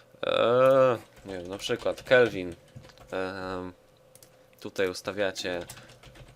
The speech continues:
Danilo, no i możecie na przykład sobie znaleźć Inform Danilo,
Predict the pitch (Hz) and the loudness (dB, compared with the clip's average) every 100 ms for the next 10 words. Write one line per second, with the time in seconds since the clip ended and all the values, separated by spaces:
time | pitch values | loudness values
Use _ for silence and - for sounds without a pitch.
0 | - - 87 101 120 110 90 78 - _ | -16 -12 0 0 2 0 0 -2 -8 _
1 | - - 107 113 104 101 104 101 92 - | -20 -10 -6 -4 -4 -6 -8 -8 -10 -8
2 | 98 - 95 92 92 87 87 - - 98 | -8 -6 -6 -6 -6 -6 -8 -10 -12 -10
3 | - 87 82 85 95 110 | -8 -8 -8 -8 -2 0